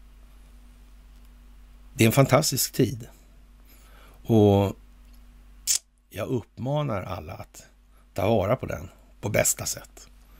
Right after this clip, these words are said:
nu. Den kommer aldrig tillbaka. Någonsin. Tänk på att det kan vara skönt att tänka tillbaka på den här brytningstiden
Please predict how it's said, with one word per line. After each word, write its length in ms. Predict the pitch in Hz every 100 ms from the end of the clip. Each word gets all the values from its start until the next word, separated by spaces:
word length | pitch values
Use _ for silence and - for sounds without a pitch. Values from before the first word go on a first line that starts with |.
| - -
nu. 240 | - - - - - - - - - -
Den 100 | 98
kommer 180 | 104 104
aldrig 240 | 107 143
tillbaka. 480 | 117 - - - 110 - - -
Någonsin. 440 | 113 95 - 117 - - - - - - - - - - - - - - - - - - - - - - - - - - - - -
Tänk 280 | 123 127 -
på 160 | 101
att 80 | 92
det 80 | 98
kan 200 | 107 107
vara 100 | 110
skönt 640 | - 101 - 90 - - - - - - - - - - - - -
att 140 | 107
tänka 280 | 107 98 95
tillbaka 640 | 104 92 107 123 - 101 98 - - - -
på 120 | 110
den 60 |
här 80 | 92
brytningstiden 760 | 92 92 - 92 - 90 -